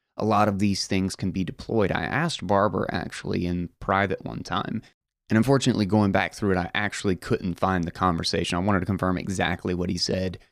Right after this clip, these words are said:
Um, but, uh, uh, basically he said that, uh, 'cause I asked him, he's like, "How long does it take to get these things set up?" And he, he said something like, "It's just, like, a day or two." It's freakishly similar to just having somebody come out and set up,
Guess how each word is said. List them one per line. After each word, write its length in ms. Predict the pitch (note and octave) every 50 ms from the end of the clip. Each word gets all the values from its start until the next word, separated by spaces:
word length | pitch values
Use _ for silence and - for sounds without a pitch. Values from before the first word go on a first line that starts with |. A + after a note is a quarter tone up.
| _ _ _ _ - -
Um, 320 | F#2+ F#2+ F#2 F#2 F2+ F#2 - -
but, 360 | - G#2+ - G#2+ G2+ G2 G2 F#2+
uh, 300 | F#2 F2+ F2+ F2+ F2+ - - _ _ _ _ _ _ _ - -
uh, 160 | - - - - - _ - D3 - F3+ D#3 C3+
basically 580 | B2 D3+ D#3 E3+ D#3+ - D#3+ C3 C3+ C3+ B2+
he 120 | A#2+ A#2+ A#2
said 320 | - - A#2 A2 G#2+ F#2+
that, 180 | G#2 G2 - - _ -
uh, 100 | - D#2
'cause 180 | - - A#2 G2+
I 100 | G#2+ G2
asked 400 | - D#2+ G#2 G#2 A2 G#2+ - -
him, 80 | G2+ G2
he's 100 | F#2+ G#2
like, 80 | G#2+
"How 80 | A#2+ C3
long 220 | C#3+ D3+ D3 B2+
does 100 | A#2+ G#2+
it 140 | A2+ A2 -
take 240 | - G2+ G2+ - -
to 100 | - F2+
get 200 | F#2+ F#2+ - -
these 260 | G2+ F#2 F2+ - -
things 260 | G2 F#2+ F2+ F2 -
set 160 | - G2+ F2
up?" 240 | F2 F2+ E2+ E2+ - -
And 280 | - G2 F#2+ F#2+ - - -
he, 200 | - A2 A2 A#2+
he 160 | - A2 G#2+
said 260 | - - - C3+ A2+ -
something 280 | A#2+ G#2+ F2 G2+ F#2
like, 200 | F#2 F2+ F2 -
"It's 120 | F2 - -
just, 220 | - G2 - -
like, 80 | F#2 F2
a 60 | F2+
day 180 | - E2+ E2+ -
or 80 | -
two." 240 | - - - - - - _ _ _ _ _ _ _ _ _ _ -
It's 120 | C3+ -
freakishly 800 | - - - - D#3+ D3+ C#3+ - C#3+ C3 - - C3 B2+ B2+ A2
similar 460 | - - - A#2 G#2+ G#2+ G2+ G2 F#2+ F2+
to 80 | F#2+
just 200 | F2+ F#2+ G2+ -
having 260 | G2+ F#2 F#2 F#2 F#2 F2+
somebody 320 | - G#2 G2 F#2+ F#2 F#2
come 240 | - - - F#2 F#2+
out 160 | F2+ E2+ - -
and 140 | - G2 G2
set 200 | - - G2+ F2+
up, 240 | F2+ E2 - _